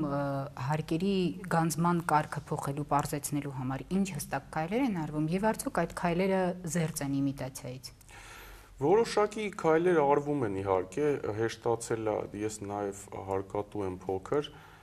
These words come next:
Speaker 2: և ինքս եմ զգում, որ, ասենք, նույն սպասարկման որակը փոխվել է, սակայն շատ-շատ դեռ անելիքներ կա։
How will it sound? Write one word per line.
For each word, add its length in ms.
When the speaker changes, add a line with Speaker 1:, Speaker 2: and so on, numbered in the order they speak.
Speaker 2:
և 220
ինքս 260
եմ 140
զգում, 300
որ, 140
ասենք, 260
նույն 160
սպասարկման 800
որակը 540
փոխվել 560
է, 60
սակայն 560
շատ-շատ 500
դեռ 180
անելիքներ 680
կա։ 100